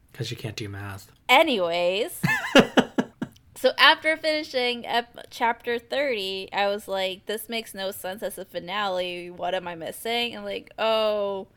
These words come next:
Speaker 2: chapter thirty-two, that's, that's the finale."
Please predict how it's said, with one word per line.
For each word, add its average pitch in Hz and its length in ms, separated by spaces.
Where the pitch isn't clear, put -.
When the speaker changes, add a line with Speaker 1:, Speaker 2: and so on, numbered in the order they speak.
Speaker 2:
chapter 214 420
thirty-two, 175 840
that's, 214 580
that's 277 320
the 311 140
finale." 170 720